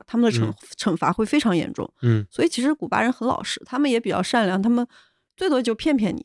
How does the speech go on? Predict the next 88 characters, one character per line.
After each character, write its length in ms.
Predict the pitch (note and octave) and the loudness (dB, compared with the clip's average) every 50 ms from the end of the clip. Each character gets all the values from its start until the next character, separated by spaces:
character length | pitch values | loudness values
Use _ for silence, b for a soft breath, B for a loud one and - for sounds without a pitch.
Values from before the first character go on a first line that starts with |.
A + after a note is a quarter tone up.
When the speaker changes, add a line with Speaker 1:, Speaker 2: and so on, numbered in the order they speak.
| - - | -16 -12
Speaker 1:
他 160 | _ C3+ B2+ A#2 G#2+ | _ 0 0 0 0
不 60 | - | 0
敢 180 | - - - F3+ | -2 -2 0 0
真 100 | F#3 G3 | 0 0
的 60 | G#3 | 0
伤 260 | G3 - A3 G#3+ A3+ | 0 2 0 0 2
害 160 | A3+ C4 A#3 | 0 0 -2
你。 120 | G3 - - | -2 -4 -8
Speaker 2:
嗯。 100 | - _ _ | -14 _ _
是 160 | _ - - A2 | _ -10 -10 -10
的。 80 | - - | -10 -10
Speaker 1:
所 120 | - - C#4+ | -4 -2 0
以 80 | C#4+ | 0
他 160 | B3 - B3 B3+ | 0 0 0 -2
是， 120 | B3+ - - _ _ _ _ _ | -2 -4 -10 _ _ _ _ _
真 260 | _ - - - E4 F4+ | _ -10 -4 0 2 2
的 80 | D4+ | 2
是 120 | A#3 A#3 G#3+ | 2 2 0
拉 180 | G3+ F#3 G3 | 2 2 0
美 160 | G#3 G3 - | 0 -2 -4
相 240 | E3+ - - F3+ F#3 | -4 -2 0 0 2
对 240 | F#3 G3 F#3 E3+ F3 | 2 2 2 2 0
最 160 | - - F#3+ | 0 0 0
安 160 | F3 E3 F3+ | 2 2 0
全 160 | F3 - - - | -2 -2 -6 -6
的 80 | - | -6
一 40 | - | -4
个 120 | - F#2+ | -4 -6
国 160 | - - - - | -6 -4 -6 -2
家， 280 | - E3 - - - - | 0 0 0 0 -2 -4
旅 160 | - - - B2+ | -8 -6 -2 0
行 160 | A#2+ A#2 F3+ | 0 2 2
的 100 | F3+ F3 | 2 0
国 160 | F3 F#3 G3+ | 0 -4 -10
家。 140 | - - - - - _ _ _ _ | -12 -12 -16 -18 -20 _ _ _ _
Speaker 2:
嗯。 80 | - B2 | 0 0
Speaker 1:
所 80 | A#2 | 0
以 80 | A2 - | 0 -2
这 200 | - - D4+ D4+ | -4 -2 0 0
也 60 | C4 - | 0 0
是 120 | - A#3 | 0 0
为 100 | B3+ C4 | 0 0
什 80 | B3 G#3+ | 0 0
么 140 | F#3 F#3+ | 0 0
我 160 | F#3+ F#3+ F#3+ G3+ | 2 2 0 0
比 80 | G#3+ | 0
较 140 | F#3 E3+ E3 | 0 0 0
推 180 | - - A3 A3 | 0 0 0 2
荐 180 | A3 A3 F#3+ B B B B B B B | 2 0 -2 B B B B B B B
想 260 | _ - A#3 F#3+ F3 - | _ 0 2 2 2 0
去 220 | - - C#4 B3 | 0 0 0 2
拉 200 | A#3+ B3+ B3+ C4 | 2 2 2 2
美 160 | B3+ A#3 - | 0 0 0
玩 160 | - - - | 0 -2 -2
儿， 120 | - - - | -2 -2 -2
然 100 | - G3 | 0 2
后 140 | G3+ A3 A3+ | 2 2 2
又 260 | A#3 A#3 G3 F3 b b b b b b b b b b b _ _ _ _ | 2 0 0 -2 b b b b b b b b b b b _ _ _ _
有 180 | - F#3+ A3 | -4 -4 0
点 160 | B3 D4 - A3+ | 0 0 0 0
害-， 180 | - - A3 - | -2 -4 -6 -4
担 240 | - A#3+ B3 C4 C#4 | -2 0 2 2 0
心、 220 | C4 - C4 C4 B3+ | 2 2 0 2 2
有 120 | A3+ G#3 | 2 2
点 140 | A3 G#3+ - | 0 0 -2
害 220 | - - - A#3+ | 0 2 2 0
怕 260 | A#3 - - F#4 E4+ | 0 0 0 2 2
的 80 | B3+ F#3+ | 2 2
人， 100 | - - - _ _ _ _ _ | 0 -4 -10 _ _ _ _ _
Speaker 2:
嗯。 260 | - B2+ A#2+ A2+ A2 G2+ | 2 4 4 4 2 -4
Speaker 1:
古 120 | _ F#3 | _ -4
巴 200 | F3 - G#3 A3 | 0 2 2 2
还 120 | A#3 A3 F3+ | 2 2 2
是 160 | F#3 G#3+ G#3 | 2 2 0
相 240 | G3 - A3 A3 A#3 | 0 0 0 0 2
对 140 | A#3+ A#3 G3 | 2 2 2
来 140 | F3 F#3 | 2 2
说 160 | G3 - G3+ G3+ | 2 0 -2 -4
首 260 | - - F3+ E3+ G#3 | 0 0 2 2 2
选 260 | - - G3 - - | 2 2 0 0 0
的， 140 | - - F#3 | -2 0 2
因 100 | G3 G#3 | 2 2
为 140 | G#3+ G#3+ A3 | 2 2 0
这 180 | - - C4+ | 0 -2 0
个 140 | A#3 G3+ F3 | 0 2 0
我 100 | E3+ - | 0 -2
觉 120 | - - | -4 -2
得 200 | - F#3+ F#3+ G3 | 0 2 2 2